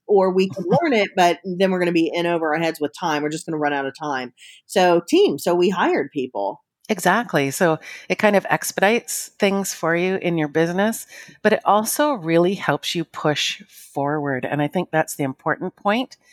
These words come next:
Speaker 2: 'cause something else we talked about in the last episode is I'm a huge researcher. I love to learn, and I will get mired in that for months, like, literally months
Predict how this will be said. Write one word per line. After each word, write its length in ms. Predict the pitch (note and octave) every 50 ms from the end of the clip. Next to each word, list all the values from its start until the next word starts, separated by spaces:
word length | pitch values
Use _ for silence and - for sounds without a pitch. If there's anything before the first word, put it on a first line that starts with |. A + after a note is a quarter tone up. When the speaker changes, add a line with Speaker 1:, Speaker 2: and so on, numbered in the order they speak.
| - - - - - - - - _ _ -
Speaker 2:
'cause 140 | G#3 F#3
something 320 | - G#3 G3 - G3 E3+ -
else 320 | - D#3+ F#3 G3+ G3 - -
we 100 | G#3 G3
talked 280 | - E3+ D#3+ - -
about 260 | D#3 D#3 D#3 D3 -
in 120 | D#3 D#3+ D#3
the 100 | D3+ D3
last 540 | D3 C#3+ C#3 C#3+ C#3 C3 - - - - - -
episode 520 | - F3 - F3+ - - E3 D3+ C#3+ D3 -
is 320 | - D3+ D3+ D3 C#3+ - - - - - - -
I'm 100 | F3 F3+
a 60 | D3+
huge 420 | - - - G#3 A#3 A#3 - -
researcher. 920 | C#3+ D3+ D#3 D#3 - - - D#3+ D#3 - - E3+ D#3+ E3 G3 A3+ B3+ B3+ - - - - - _ -
I 40 | D#3
love 220 | C#3+ C#3 D#3 - -
to 100 | - A#3+
learn, 640 | A#3 A3 G3+ G3 G3 F#3+ F#3 F#3+ G3 G#3 A#3 B3+ - _ _ _ _ -
and 140 | F#3 F#3+ -
I 180 | - F3+ G#3 B3
will 100 | B3 A3
get 220 | F#3+ F#3+ - -
mired 560 | C#3 D3 D3 D3+ D#3 E3+ F#3+ G3 F#3 E3+ D3+ - -
in 200 | - D#3 D3+ D3
that 380 | C#3+ C3 C3+ C3 - - _ -
for 220 | - - F#3 F#3
months, 880 | F3+ F3+ F#3+ G3 G3+ A3+ B3 A#3 - - - - - - - - - -
like, 200 | F#3 F#3 - _ -
literally 540 | F3+ G3+ A3 A#3 B3+ A#3 A3+ A3 A3 G#3+ G3+
months 680 | G3+ G3 F#3+ G#3 A#3 A3 E3 - - - - - -